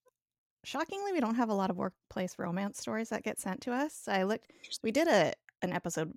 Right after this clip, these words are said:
really early on when we started the podcast on it, and I read through those stories. I'm like, "Mm, I don't like those so much anymore." <laughs> So I found some online. Um, this is from refinery twenty-nine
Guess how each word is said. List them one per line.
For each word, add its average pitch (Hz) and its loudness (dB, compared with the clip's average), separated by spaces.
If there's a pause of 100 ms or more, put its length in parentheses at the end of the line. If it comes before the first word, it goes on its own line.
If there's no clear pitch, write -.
really 180 4
early 165 4
on 165 0
when 165 0
we 165 -2
started 170 -2
the - -6
podcast - -6
on 165 0
it, 165 -2
and 175 -2
I 170 0
read 185 0
through 202 -2
those 170 -2
stories. 175 -2
I'm 202 -2
like, 202 -4 (160)
"Mm, 262 -6
I 214 -6
don't 190 -4
like 180 -8
those - -8
so - -10
much - -10
anymore." 226 -4 (220)
<laughs> - -2
So - 2 (840)
I 240 0
found 339 -2
some 233 2 (580)
online. 180 2
Um, 170 -2 (180)
this 214 -6
is 202 -6
from 202 -2 (160)
refinery 175 -4
twenty-nine 165 -6